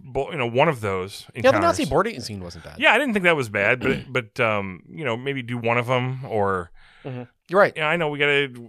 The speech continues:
Speaker 1: It's a, it's a long, arduous journey. We gotta get that beat into our head.
Speaker 2: Right. But then we
Speaker 1: Um,
Speaker 2: still have to watch him climb a mountain. And watch,
Speaker 1: Right,
Speaker 2: you know,
Speaker 1: right.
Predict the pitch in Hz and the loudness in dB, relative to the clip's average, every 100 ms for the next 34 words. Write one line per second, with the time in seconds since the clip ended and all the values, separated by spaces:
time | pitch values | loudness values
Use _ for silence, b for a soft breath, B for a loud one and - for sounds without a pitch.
0 | - 120 120 113 - 123 113 110 120 120 | -20 -16 -12 -10 -6 -4 0 2 2 2
1 | 123 107 113 120 117 - 117 113 107 104 | -2 0 0 -2 -8 -4 0 0 0 -4
2 | 101 107 104 107 110 101 107 104 101 98 | -4 -4 -4 -4 -4 -4 -6 -4 0 0
3 | 101 95 92 95 - - 127 90 - _ | 0 -2 -4 -8 -16 -4 -4 -4 -12 _
4 | _ _ - 104 139 202 180 - 151 131 | _ _ -10 -2 2 4 4 4 4 4
5 | 127 110 - 117 110 95 85 85 85 85 | 0 0 -4 -4 -2 -6 -8 -12 -14 -16
6 | _ _ _ _ _ 98 92 160 208 107 | _ _ _ _ _ -12 0 6 6 4
7 | 107 90 95 76 | -2 -8 -8 -10